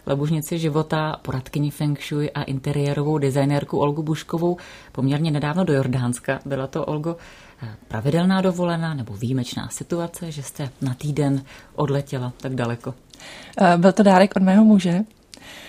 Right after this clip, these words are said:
Speaker 2: eh, k narozeninám. A v-, Jordánsko je nádherný. Jordánsko je opravdu nádherná země.
Speaker 1: Váš nejsilnější zážitek z Jordánska?
Speaker 2: Eh, asi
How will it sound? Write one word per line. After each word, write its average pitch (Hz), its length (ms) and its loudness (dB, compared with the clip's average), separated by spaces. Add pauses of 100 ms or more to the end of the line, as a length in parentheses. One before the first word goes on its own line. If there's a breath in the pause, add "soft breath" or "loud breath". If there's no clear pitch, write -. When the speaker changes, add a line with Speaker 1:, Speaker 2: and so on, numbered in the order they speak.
(340 loud breath)
Speaker 2:
eh, 165 540 0
k - 40 -2
narozeninám. 185 880 4 (640 loud breath)
A 156 440 0 (200)
v-, 180 300 2
Jordánsko 175 520 2
je 180 60 4
nádherný. 170 760 0
Jordánsko 170 440 -4
je 160 40 -6
opravdu 170 320 -4
nádherná 175 600 0
země. 165 380 -4 (600 loud breath)
Speaker 1:
Váš 135 320 -4
nejsilnější 127 600 -4
zážitek 120 680 -8 (260 loud breath)
z 135 100 -12
Jordánska? 160 560 -4 (100)
Speaker 2:
Eh, 214 40 -14 (240)
asi 170 760 -2